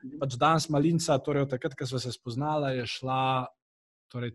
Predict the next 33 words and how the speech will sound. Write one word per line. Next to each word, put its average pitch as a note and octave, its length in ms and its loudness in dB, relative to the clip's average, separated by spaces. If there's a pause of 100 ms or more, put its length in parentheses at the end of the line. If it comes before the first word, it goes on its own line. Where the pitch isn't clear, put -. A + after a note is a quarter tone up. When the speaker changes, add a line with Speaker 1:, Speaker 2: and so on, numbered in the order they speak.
Speaker 2:
tisto C#3 360 -6
leto C3 280 -2
je B2 60 -4
naredila A#2+ 400 -4
petsto C#3 340 -8
tisoč B2 360 -10
evrov, B2 260 -6
letos A#2+ 320 -10
mislim, A#2+ 300 -8
da A2+ 100 -10
bodo A2 100 -14
naredili A2 520 -10 (760)
prek A2+ 240 -10
tri A#2 180 -8
milijone. G#2+ 440 -8 (300)
Speaker 1:
Mhm, A#2+ 220 -10
mhm. A2 340 -18 (340)
Okej, G#2+ 300 -10 (140)
okej. G#3 220 -4 (340)
No, E3+ 120 4
pa B3 80 4
če A3+ 120 6
ostaneva, G3+ 680 6
pa D3+ 120 2
če E3 120 2
ostaneva F3 520 6
še D3+ 180 0
pri C#3 120 2
Malinci. C3+ 480 4 (640)
Em, B2+ 380 8
oni A3 240 8
so A3 120 4
začeli G3 520 4